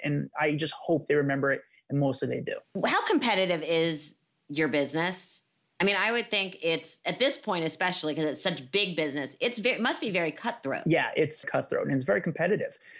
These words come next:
Speaker 1: Um, because if I get a shot and someone else gets a shot, the value of the video goes down. You know, obviously people pay for the, for it to be exclusive. Um, so you want to kind of get a good, you know,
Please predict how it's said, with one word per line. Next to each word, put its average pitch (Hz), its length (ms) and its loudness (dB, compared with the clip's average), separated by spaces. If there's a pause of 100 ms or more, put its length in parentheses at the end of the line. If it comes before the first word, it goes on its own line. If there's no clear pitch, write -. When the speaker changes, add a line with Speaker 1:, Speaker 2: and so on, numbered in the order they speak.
(200)
Speaker 1:
Um, 147 320 2
because 156 460 2
if 143 140 -4 (100)
I 175 160 2
get 202 160 2
a 175 60 0
shot 123 420 -2
and 131 80 -6
someone 156 260 0
else 170 240 0
gets 131 180 -2
a 127 40 -2
shot, 123 420 0 (320)
the 151 100 4
value 151 500 4
of 151 180 0
the 139 80 2
video 135 400 2
goes 123 280 -2
down. 120 420 -2 (180)
You 143 100 0
know, 139 100 2
obviously 143 380 0
people 143 320 -2
pay 139 220 0
for 127 460 -2
the, 139 180 -2 (240)
for 143 100 2
it 139 80 -2
to 127 60 -2
be 143 80 2
exclusive. - 680 0 (500)
Um, 139 340 2
so 143 480 2 (100)
you 156 180 0
want 156 280 0
to 175 60 -2
kind 165 240 -2
of 135 160 0
get 147 320 2 (120)
a 139 60 -4
good, 147 500 2 (200)
you 165 100 0
know, 143 320 0